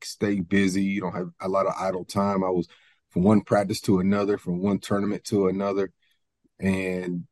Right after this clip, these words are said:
that was ultimately how I developed some of the competitiveness and things that I have now. And if I wasn't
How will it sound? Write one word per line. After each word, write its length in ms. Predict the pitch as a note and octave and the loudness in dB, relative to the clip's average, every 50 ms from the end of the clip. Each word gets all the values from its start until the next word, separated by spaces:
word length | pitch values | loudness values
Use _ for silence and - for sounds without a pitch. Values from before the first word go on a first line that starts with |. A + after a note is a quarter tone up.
| _ - | _ -12
that 420 | G2 F2+ F#2 G2 G2 F#2 - - | -10 0 2 2 2 2 0 -2
was 420 | F#2+ F#2+ G2 G2 G2 F#2+ F#2 - - - | 0 2 4 4 4 4 2 0 -4 0
ultimately 640 | G2+ A2 A2+ - - G2 F#2 F2+ F#2 F#2 F#2 F2+ | 0 0 2 2 0 0 0 0 -2 -4 -6 -4
how 220 | F2 G2 F2+ F#2+ G2 | -2 -2 2 2 4
I 120 | G2 F#2+ | 2 2
developed 640 | F2 F2 E2 D#2+ F#2 G2 G2 G2 G2 F2+ - - - | 0 -2 -4 -2 0 0 2 2 0 -4 -8 -12 -8
some 260 | - - G#2 G2+ G2 | -2 2 2 4 4
of 80 | F#2+ F2+ | 2 0
the 200 | G2 F2+ E2+ - _ - | 0 -2 -2 -4 _ -4
competitiveness 920 | - F#2 - - - G2+ G2+ F#2 - - F#2 F2+ F#2+ F#2+ F#2 F2+ - - | -2 -2 -2 0 2 2 2 2 2 0 -2 -2 -2 -2 -2 -6 -6 -4
and 180 | F2+ F2+ E2+ - | -4 -4 0 2
things 220 | G#2 G2 F#2 F2+ | 2 2 2 2
that 100 | F#2+ F#2 | 0 0
I 100 | F#2+ F#2+ | 0 0
have 240 | F#2 G2+ F#2+ F2 E2+ | 0 0 0 0 0
now. 440 | F2 F#2 G#2 A2 A2+ A2 G2+ F2 _ _ _ _ _ _ _ _ _ _ - | -2 0 2 2 2 2 2 0 _ _ _ _ _ _ _ _ _ _ -2
And 440 | F#2 F#2+ F#2+ F#2+ F#2 F2+ F2+ E2+ - _ _ _ _ _ _ _ _ - | 0 0 2 2 0 0 -2 -4 -6 _ _ _ _ _ _ _ _ -4
if 180 | G2 - - G#2+ | -4 -2 0 2
I 160 | G#2 G2 F#2 G2 - - | 2 2 0 -2 -2 0
wasn't 520 | F#2+ G2+ A2+ B2 A#2+ - A2 G#2 F2+ | 4 6 6 6 6 4 2 0 0